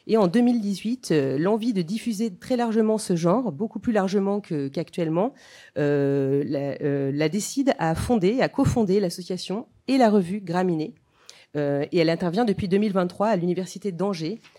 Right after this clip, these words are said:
dans le cadre du master de traduction littéraire. Elle-même est diplômée de l'école de traduction littéraire, euh, en deux mille vingt-trois. Euh, nous avons également Anaïs Nectou,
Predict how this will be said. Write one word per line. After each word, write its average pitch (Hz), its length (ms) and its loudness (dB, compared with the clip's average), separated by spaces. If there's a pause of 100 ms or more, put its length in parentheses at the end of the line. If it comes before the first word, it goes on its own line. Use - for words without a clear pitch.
(240)
dans 170 160 -2
le 185 120 2
cadre 202 300 -2
du 160 120 -6
master 175 320 -4
de 180 80 -6
traduction 175 400 -8
littéraire. 175 480 -8 (600)
Elle-même 175 280 2
est 175 60 2
diplômée 165 400 -2
de 160 160 0
l'école 160 340 -2
de 185 60 -2
traduction 170 500 -8
littéraire, 170 540 -8 (420)
euh, 151 120 -2
en 175 100 -2
deux 175 120 0
mille 196 140 4
vingt-trois. - 460 -2 (440)
Euh, 156 100 -4
nous 170 140 -4
avons 180 120 -4
également 185 320 -2
Anaïs 214 440 2
Nectou, 214 400 -4